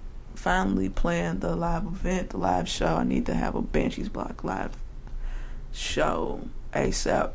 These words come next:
But yeah, it's, it's gonna be a battle of the sexes type episode. I also, um, and this will probably be another on location, uh, episode. I wanna sit down with all my cousins,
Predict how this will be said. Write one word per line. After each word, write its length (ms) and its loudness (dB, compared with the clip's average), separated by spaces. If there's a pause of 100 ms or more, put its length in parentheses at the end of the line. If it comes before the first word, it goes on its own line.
But 120 0
yeah, 240 6
it's, 240 2
it's 120 4
gonna 200 2
be 120 2
a 60 2
battle 400 0
of 80 -2
the 60 0
sexes 880 -2 (420)
type 340 0
episode. 640 4
I 160 8
also, 500 6
um, 500 0 (500)
and 80 0
this 100 2
will 80 -2
probably 300 4
be 120 2
another 380 2
on 220 4
location, 840 2
uh, 480 0
episode. 600 2 (240)
I 60 2
wanna 160 6
sit 140 2
down 180 4
with 100 2
all 100 4
my 140 0
cousins, 560 4